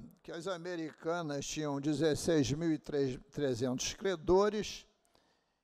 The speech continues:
e que tinha que pagá-los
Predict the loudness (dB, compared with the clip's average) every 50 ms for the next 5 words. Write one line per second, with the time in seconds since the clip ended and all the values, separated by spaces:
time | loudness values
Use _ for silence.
0 | _ _ -10 -10 -10 -10 -10 -10 -10 -6 -4 -4 -4 -4 -4 -6 -6 -8 -8 -8
1 | -6 -6 -4 -6 -6 -8 -10 -12 -6 -2 0 0 0 0 0 0 2 2 2 2
2 | 0 0 -2 -2 -4 -6 -8 -12